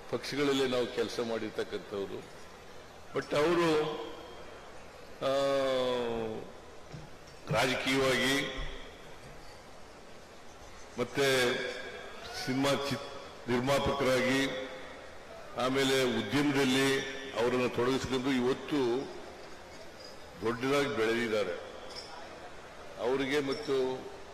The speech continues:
ಅವರು, ನಾವು ರಾಜಕೀಯವಾಗಿ ವಿರೋಧಿಗಳಾಗಿದ್ರೂ ಕೂಡ ಸ್ನೇಹಕ್ಕೆ ಯಾವತ್ತೂ ಕೂಡ ಧಕ್ಕೆ ಬಂದಿರಲಿಲ್ಲ. ಸ್ನೇಹ ಮೊದಲಿಂದಲೂ ಕೂಡ ಸ್ನೇಹಮಯಿ ಅವರು,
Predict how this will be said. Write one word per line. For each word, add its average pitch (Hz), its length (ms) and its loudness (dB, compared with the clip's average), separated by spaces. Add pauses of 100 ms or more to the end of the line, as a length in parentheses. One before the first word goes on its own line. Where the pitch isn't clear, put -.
(480)
ಅವರು, 151 280 2
ನಾವು 151 280 4
ರಾಜಕೀಯವಾಗಿ 151 760 2
ವಿರೋಧಿಗಳಾಗಿದ್ರೂ 147 1040 2
ಕೂಡ 139 220 -2 (1300)
ಸ್ನೇಹಕ್ಕೆ 170 720 0
ಯಾವತ್ತೂ 170 360 4
ಕೂಡ 160 160 -2 (180)
ಧಕ್ಕೆ 147 240 -2
ಬಂದಿರಲಿಲ್ಲ. 117 580 -2 (2250)
ಸ್ನೇಹ 160 260 2 (1000)
ಮೊದಲಿಂದಲೂ 156 500 2
ಕೂಡ 165 200 0 (1500)
ಸ್ನೇಹಮಯಿ 156 800 4
ಅವರು, 113 320 4